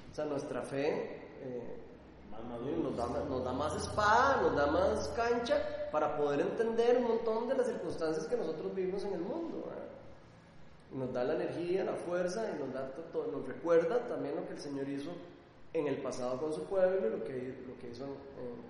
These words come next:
Speaker 1: con Jesús por medio de nosotros y lo que sigue haciendo alrededor de nosotros. Qué rajado eso de que, de que le diga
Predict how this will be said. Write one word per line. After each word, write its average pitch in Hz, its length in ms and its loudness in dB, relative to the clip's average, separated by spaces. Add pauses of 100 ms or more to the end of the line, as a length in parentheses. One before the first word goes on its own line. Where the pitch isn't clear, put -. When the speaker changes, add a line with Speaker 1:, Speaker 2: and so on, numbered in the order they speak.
(120)
Speaker 1:
con 113 160 -8
Jesús 131 560 -8
por 131 140 -10
medio - 200 -6
de 123 60 -4
nosotros 135 320 -6
y 135 60 -4
lo 123 120 -6
que 120 80 -12
sigue 131 240 -6
haciendo 233 360 0 (1000)
alrededor 127 480 0
de 147 80 0
nosotros. 151 460 -4 (4000)
Qué 147 80 -6
rajado 143 460 4
eso 151 160 2
de 165 100 2
que, 120 360 -2 (1500)
de 135 100 -12
que 123 80 -10
le 120 100 -4
diga 120 500 0